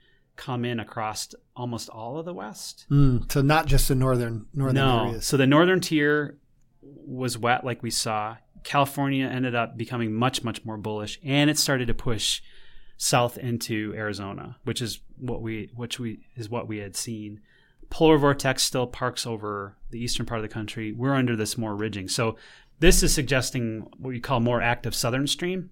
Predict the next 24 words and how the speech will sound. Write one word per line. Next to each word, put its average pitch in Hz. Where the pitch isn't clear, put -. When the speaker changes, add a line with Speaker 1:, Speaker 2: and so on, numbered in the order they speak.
Speaker 1:
m-, 135
more 131
of 113
a 113
subtropical 117
jet 104
type 113
Speaker 2:
More 156
of 143
an 143
Speaker 1:
situation. 139
Speaker 2:
ENSO-like. 117
Speaker 1:
Yeah, 143
a 143
little 156
bit 151
more 131
enso 123
looking. 113
So 120
it 117
wouldn't 185
be 160
classic -